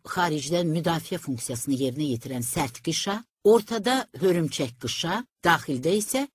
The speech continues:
qan damarları ilə zəngin olan yumşaq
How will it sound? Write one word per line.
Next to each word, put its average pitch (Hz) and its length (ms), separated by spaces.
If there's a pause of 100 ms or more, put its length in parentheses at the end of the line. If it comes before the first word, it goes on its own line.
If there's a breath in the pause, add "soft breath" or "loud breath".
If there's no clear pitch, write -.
qan 202 240
damarları 127 600
ilə 120 120
zəngin 143 480
olan 208 260 (180)
yumşaq 156 600